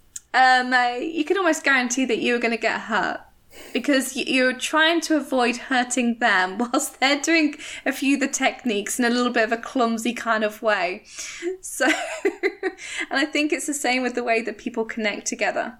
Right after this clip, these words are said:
you know, connect with each other. If you don't have the self-awareness of yourself, or you don't have self-awareness of other people,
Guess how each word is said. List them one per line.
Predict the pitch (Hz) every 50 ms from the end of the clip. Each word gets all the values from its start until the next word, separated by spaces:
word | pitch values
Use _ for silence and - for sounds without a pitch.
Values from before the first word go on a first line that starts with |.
| _ _ _ _ _ -
you | - 214
know, | 196 190
connect | 196 - - 233 214 214 - -
with | - 220 214
each | 233 226 220 - -
other. | 208 180 - - - - - - - - - - - - _ _ _
If | - 247 247 - -
you | 320 320
don't | - 294 285 262 247
have | 233 240 247 247
the | -
self-awareness | 226 - - 247 233 233 - 220 208 226 226 233 247 247 233 196 202 -
of | - - -
yourself, | 202 202 208 - - - - 311 233 226 214 208 - - - -
or | - 226 233 233 240 233 240
you | 233 233
don't | 233 226 214 226
have | 226 226 220 220 -
self-awareness | - - 240 226 233 - 220 233 233 226 220 220 220 -
of | 233 226
other | 220 220 220
people, | 214 - 285 294 302 294 - - 220 180 165 156 143 -